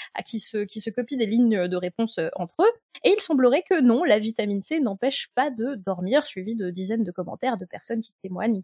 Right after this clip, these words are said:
que ça ne change pas leur vie ou au contraire que, euh, ça les empêche vraiment de dormir. Voilà, j'aurais pu m'arrêter là et rester sur ces titres de blog en vous disant que c'est une intox.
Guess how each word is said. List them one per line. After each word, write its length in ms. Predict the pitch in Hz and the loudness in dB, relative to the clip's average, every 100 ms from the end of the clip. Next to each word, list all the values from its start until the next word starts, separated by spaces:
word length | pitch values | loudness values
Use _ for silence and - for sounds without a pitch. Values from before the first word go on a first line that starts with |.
| - | -6
que 160 | 185 | -8
ça 200 | 208 190 | -8 -10
ne 180 | 180 175 - | -12 -12 -14
change 260 | - 226 | -8 -8
pas 120 | - 254 | -2 2
leur 180 | 208 | 2
vie 280 | 185 226 311 | 2 2 4
ou 80 | 262 | 4
au 120 | 233 | 2
contraire 500 | - 240 - 320 302 | 2 -2 2 2 0
que, 100 | - | -2
euh, 380 | 254 285 202 190 - - - - | 2 4 4 2 0 -14 -14 -8
ça 180 | - 302 | 2 2
les 160 | 214 | 2
empêche 260 | 208 294 247 | 2 0 0
vraiment 260 | 196 233 | -2 2
de 80 | 302 | 4
dormir. 340 | 196 - - _ _ _ - _ _ _ _ _ _ _ | 2 0 -6 _ _ _ -18 _ _ _ _ _ _ _
Voilà, 220 | 202 170 - | -2 -2 -2
j'aurais 220 | 190 214 254 | -4 0 0
pu 100 | 302 | 4
m'arrêter 380 | 269 262 262 | 6 6 4
là 240 | 240 262 247 | 6 8 6
et 20 | |
rester 320 | 214 226 - | 6 2 0
sur 200 | 240 214 | -2 -4
ces 160 | - 220 | -2 -2
titres 220 | - 233 | 0 0
de 100 | 220 | 0
blog 320 | 196 226 240 | 2 2 4
en 120 | 214 | 2
vous 180 | 202 202 | 0 -4
disant 300 | 190 208 220 | -6 -4 -4
que 160 | 233 196 | -2 -4
c'est 280 | - 277 220 | -4 -4 -2
une 80 | |
intox. 540 | 185 175 226 311 - | -4 0 2 2 0